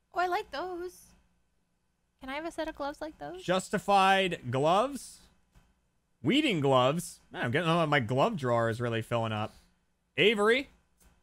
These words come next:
Speaker 2: We got a Sneasel. It's our first Sneasel.
Speaker 1: Sneasel.
Speaker 2: We got Weedle doing ab crunches from the tree.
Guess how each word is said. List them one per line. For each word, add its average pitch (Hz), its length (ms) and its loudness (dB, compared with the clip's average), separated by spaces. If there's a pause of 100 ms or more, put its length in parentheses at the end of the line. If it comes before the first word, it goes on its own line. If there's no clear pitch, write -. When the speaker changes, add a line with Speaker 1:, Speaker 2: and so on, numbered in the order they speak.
(1040)
Speaker 2:
We 131 100 0
got 156 120 6
a 156 60 4
Sneasel. 269 600 0 (100)
It's - 120 -18
our 165 140 0
first 175 360 -2
Sneasel. 190 400 -6
Speaker 1:
Sneasel. 240 680 -6 (1300)
Speaker 2:
We 156 80 0
got 185 180 8
Weedle 196 320 6
doing 202 300 2
ab 190 280 4
crunches 202 640 0 (420)
from 180 100 -8
the 185 80 -4
tree. 196 440 0